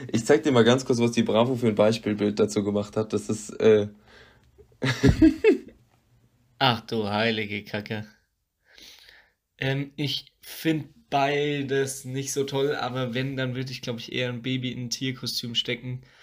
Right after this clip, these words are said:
Speaker 2: weil ich glaub, da hat das Baby auch noch ein bisschen Spaß dran, wenn's ein bisschen lustig aussieht und wenn's sich's im Spiegel angucken kann. Und, äh, bei Tieren, ich weiß nicht, die haben, glaub ich, nie so, äh, die Ahnung, was sie jetzt damit anfangen sollen mit so Kostümen.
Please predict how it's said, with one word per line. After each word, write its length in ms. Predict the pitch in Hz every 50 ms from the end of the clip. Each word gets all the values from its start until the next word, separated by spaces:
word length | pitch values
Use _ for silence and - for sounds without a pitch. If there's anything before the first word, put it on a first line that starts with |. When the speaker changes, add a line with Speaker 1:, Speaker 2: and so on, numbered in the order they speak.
| - - _ _ _ _ -
Speaker 2:
weil 180 | 113 120 117
ich 120 | - - -
glaub, 240 | - 127 120 120
da 120 | - 123 120
hat 160 | 123 123 -
das 100 | 127 -
Baby 300 | - - 127 123 120 117
auch 120 | 117 120
noch 120 | 123 123 123
ein 80 | 120
bisschen 280 | 120 120 - - - 117
Spaß 360 | - - - 131 131 - -
dran, 300 | - 120 127 127 127 127
wenn's 200 | 127 123 117 - -
ein 40 |
bisschen 300 | 117 117 - - 123 120 113
lustig 380 | 135 127 - - 127 123 -
aussieht 440 | - 113 117 123 120 - - 123 117
und 140 | 120 117 117
wenn's 160 | 123 120 117
sich's 160 | - 120 -
im 120 | 120 120 117
Spiegel 320 | - - - 131 123 135
angucken 360 | 123 123 123 120 - 123 117
kann. 300 | - - 123 120 120 123 _ _ _ - - _ _ _ _ _
Und, 400 | - - 110 113 110 110 - - - -
äh, 180 | 117 113 110
bei 200 | 107 - 117 113
Tieren, 360 | 113 - - - 123 123 117
ich 140 | 113 110 -
weiß 240 | - 117 113 113 -
nicht, 320 | 120 113 - - - - -
die 120 | 113 113
haben, 120 | 113 113 113
glaub 180 | - 123 117 117
ich, 80 | -
nie 220 | 123 123 123 123 117
so, 440 | 110 117 123 120 123 120 120 117 - _ _ _ _ _ _ _ _ _ _ _ _
äh, 180 | - 107 110 110
die 140 | 110 113 110
Ahnung, 260 | 110 113 113 120 117 110
was 160 | 113 110 -
sie 60 | 117
jetzt 260 | 113 110 - - -
damit 220 | 113 110 110 110 113
anfangen 440 | - 117 117 117 - 113 110 110
sollen 320 | 107 113 110 110 113 113 110
mit 140 | 110 110 -
so 140 | - -
Kostümen. 520 | 123 - - 113 - - - 127 117 113